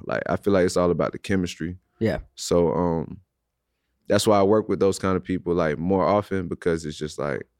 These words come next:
Speaker 1: I feel like the vibe and the chemistry is, like, the core of just making good music. 'Cause, like, we're all comfortable, we all respect each other, and we have a common goal.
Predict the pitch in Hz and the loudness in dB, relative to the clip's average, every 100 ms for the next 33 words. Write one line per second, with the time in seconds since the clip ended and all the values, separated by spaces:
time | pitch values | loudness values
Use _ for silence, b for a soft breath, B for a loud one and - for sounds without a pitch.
0 | _ _ _ _ - - 110 92 82 78 | _ _ _ _ -12 -2 2 2 2 2
1 | 98 101 92 85 - 107 104 - 92 78 | 4 4 2 0 0 2 2 0 0 0
2 | 78 76 82 - - - - - 98 92 | 0 -2 -2 -4 -6 -8 -4 4 6 6
3 | 60 80 80 73 - _ _ _ _ _ | 4 2 0 -2 -12 _ _ _ _ _
4 | - 85 90 92 78 76 82 85 90 80 | -6 -2 2 2 0 0 0 2 0 -2
5 | - _ _ _ _ - 95 85 82 90 | -8 _ _ _ _ -4 0 2 4 4
6 | 87 85 95 87 - - 82 87 90 85 | 4 0 0 -2 -2 -4 0 2 4 2
7 | 82 - 92 80 78 - 82 82 - 82 | 0 0 0 0 -2 0 2 0 -2 -4
8 | 80 85 80 78 _ _ _ _ 92 90 | -4 -6 -8 -12 _ _ _ _ -2 0
9 | 82 80 87 82 78 80 82 73 | 0 -2 -2 -4 -4 -2 -4 -6